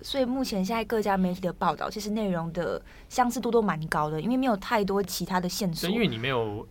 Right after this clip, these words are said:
Speaker 2: 第一是你也没有办法有看舆论后续。
Speaker 1: 对。
Speaker 2: 好，所以它这个事情就会在这个地方，你找不到彭帅本人，啊，你没办法联络到本人的状态之下，它这个事情就停了，啊，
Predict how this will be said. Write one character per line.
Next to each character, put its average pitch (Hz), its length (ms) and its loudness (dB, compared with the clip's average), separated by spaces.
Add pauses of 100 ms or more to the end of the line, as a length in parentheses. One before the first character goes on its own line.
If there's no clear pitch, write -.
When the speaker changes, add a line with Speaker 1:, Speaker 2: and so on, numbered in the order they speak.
Speaker 2:
第 226 140 0
一 233 60 2
是 226 60 0
你 202 100 4
也 117 80 2
没 127 100 2
有 135 60 4
办 139 120 6
法 101 120 2
有 92 280 -6 (300)
看 - 240 4
舆 117 180 -4
论 139 160 2
后 117 240 -4
续。 98 260 -8
Speaker 1:
对。 80 280 -2 (380)
Speaker 2:
好， 98 160 -8
所 151 140 -2
以 131 120 0
它 131 100 -2
这 156 120 -2
个 - 40 -2
事 156 80 -4
情 123 120 -4
就 131 140 -4
会 123 120 -4
在 120 140 -2
这 120 100 -6
个 117 100 -6
地 101 220 -10
方， 98 380 -8 (520)
你 123 300 -6 (240)
找 110 140 -2
不 110 100 -6
到 117 380 6 (420)
彭 117 160 -6
帅 123 100 2
本 95 160 -8
人， 87 200 -12 (500)
啊， 101 180 -8
你 113 100 -6
没 170 140 6
办 185 80 10
法 143 40 8
联 123 140 0
络 160 140 0
到 143 80 4 (100)
本 101 180 -4
人 95 260 -10
的 110 120 -8
状 147 220 -4
态 120 120 -6
之 110 140 -10
下， 104 160 -6
它 110 120 -6
这 123 60 -4
个 120 40 -4
事 104 80 -8
情 101 160 -8
就 90 360 -8 (460)
停 90 200 -12
了， 87 100 -14 (160)
啊， 95 140 -12